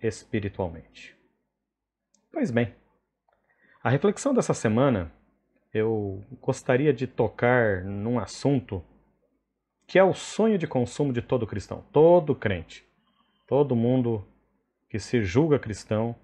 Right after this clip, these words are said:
quer ir pro céu. Mas a pergunta que eu tenho para você na reflexão dessa semana é: o céu é aqui? Existe uma música muito famosa,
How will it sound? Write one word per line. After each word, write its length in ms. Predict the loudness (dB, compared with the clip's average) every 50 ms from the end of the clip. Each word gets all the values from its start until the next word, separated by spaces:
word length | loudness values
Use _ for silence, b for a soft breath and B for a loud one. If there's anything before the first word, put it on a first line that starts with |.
| _ _ _ _ _ 0
quer 480 | 4 4 4 6 4 4 2 0 -2 -2
ir 280 | 0 0 2 0 0 -4
pro 200 | -2 0 0 0
céu. 540 | -2 -4 -12 -6 -4 -2 -2 -2 -4 -8 -14 _ _ _ _ _ _ _ _ _ _ _ _ -6
Mas 120 | -4 0 0
a 60 | 2
pergunta 340 | 2 0 -2 -2 -2 -4 -2
que 60 | -4
eu 60 | -4
tenho 200 | -2 -2 -2 -2
para 200 | -2 -4 -4 -4
você 340 | -4 -6 -6 -8 -4 -6 -4
na 80 | -4 -2
reflexão 380 | -4 -4 -4 -6 -6 -6 -8
dessa 180 | -8 -6 -8 -8
semana 420 | -6 -6 -6 -6 -4 -6 -6 -6
é: 140 | -6 -8 -10 -12 _ _ _ _ _ _ _ _ _
o 80 | -14 -12
céu 480 | -10 -4 0 2 4 4 4 2 -2 _ _ -2
é 160 | 0 0 0
aqui? 340 | 0 -4 -6 -8 -8 -8 -8 _ _ _ _ _ _ _ _ _ _ _ _ _ _ _ _ _ _ _ _ _ _ _ _ _ _ _ _ _ _ _ _ _ _ -14
Existe 400 | -14 -8 -6 -6 -6 -6 -6 -6
uma 140 | -4 -4 -4
música 480 | -2 -2 0 0 -2 -4 -8 -18 -16 -14
muito 540 | -10 -8 -4 -2 0 0 0 -2 -4 -8
famosa, 680 | -14 -10 -10 -10 -8 -4 -4 -2 -2 -2 -4 -6 -12